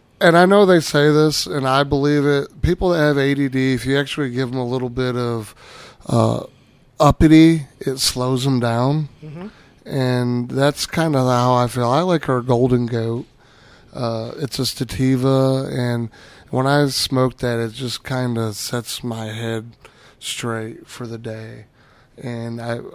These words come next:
Speaker 1: I like to smoke that when I, when I first get up, 'cause then I feel like I can focus on what I'm gonna do, think about what I'm gonna do, and,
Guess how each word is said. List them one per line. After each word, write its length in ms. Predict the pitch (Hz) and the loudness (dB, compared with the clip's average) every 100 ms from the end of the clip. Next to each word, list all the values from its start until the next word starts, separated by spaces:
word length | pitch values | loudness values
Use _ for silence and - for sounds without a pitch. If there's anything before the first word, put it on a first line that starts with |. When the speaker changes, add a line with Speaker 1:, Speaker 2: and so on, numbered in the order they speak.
| - _ - _ - | -20 _ -20 _ -10
Speaker 1:
I 60 | 147 | -2
like 200 | 147 143 | -2 -2
to 100 | - | -6
smoke 260 | - 135 113 | -2 -2 0
that 160 | 127 | -4
when 140 | 127 117 | -2 -2
I, 60 | |
when 220 | 117 117 | -2 -2
I 80 | 110 | -4
first 380 | 107 - 113 - | -6 -8 -10 -10
get 160 | 127 123 | -12 -12
up, 220 | 131 123 - | -14 -18 -14
'cause 160 | 117 | -8
then 120 | 117 | -4
I 100 | 120 | -4
feel 160 | 113 123 | -4 -6
like 140 | 117 | -6
I 80 | 113 | -6
can 240 | 113 113 113 _ - - - - | -8 -12 -14 _ -20 -20 -20 -12
focus 720 | - 139 131 - 131 123 - | 0 0 0 0 -2 -2 -4
on 180 | 120 120 | -4 -2
what 140 | 123 | 0
I'm 120 | 123 | 0
gonna 200 | 123 117 | -2 -4
do, 360 | 113 123 123 120 | -2 0 0 0
think 240 | - 123 | -4 -6
about 240 | 117 120 127 | -2 -2 -2
what 120 | 120 | -2
I'm 100 | 117 | -2
gonna 200 | 113 113 | -4 -4
do, 360 | 117 117 117 | -2 -2 -2
and, 220 | 117 110 | -2 -6